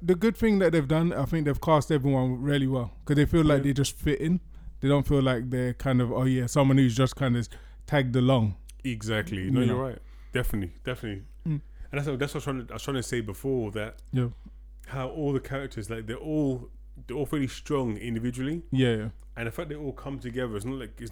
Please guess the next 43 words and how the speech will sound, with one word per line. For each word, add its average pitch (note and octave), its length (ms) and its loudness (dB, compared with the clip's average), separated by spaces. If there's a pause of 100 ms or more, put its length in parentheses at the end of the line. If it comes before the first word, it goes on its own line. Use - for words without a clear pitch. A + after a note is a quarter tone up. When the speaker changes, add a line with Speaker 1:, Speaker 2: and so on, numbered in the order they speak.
(120)
Speaker 2:
doesn't C#3+ 220 -4
feel C#3+ 140 -8
like B2 60 -10
there's A#2+ 120 -8
only C3 140 -2
one B2 380 -4
main B2+ 240 -4
person G#2+ 560 -6 (240)
Speaker 1:
That's A#2 220 -4
right. G#2 120 -8 (200)
Speaker 2:
who's - 160 -12
kind A#2 160 -6
of, G2+ 180 -10
you A#2 60 -12
know, A2+ 200 -6
like, A#2 280 -8 (480)
the A2 120 -8
glue. C#3+ 400 0 (320)
It's, C3 240 6
Speaker 1:
Yeah, G#2+ 60 0
yeah. - 80 -4
Speaker 2:
you C3+ 60 -4
feel C3 160 -4
like B2 140 -8
you A2+ 80 -10
can D3 100 -10
almost C#3 260 -8
take - 240 -12
any C#3+ 200 -4
character. B2+ 560 -6 (680)
Don't D3 100 -2
get D#3 100 0
me C#3+ 60 -2
wrong, B2 160 0
there's, A#2 240 -4
there, A2 260 -2 (160)
there A#2 120 -4
are, - 20 -2
like, G#2+ 240 -8
probably A2+ 180 -8
two A2 240 -6
characters G#2 380 -10
who G2+ 400 -8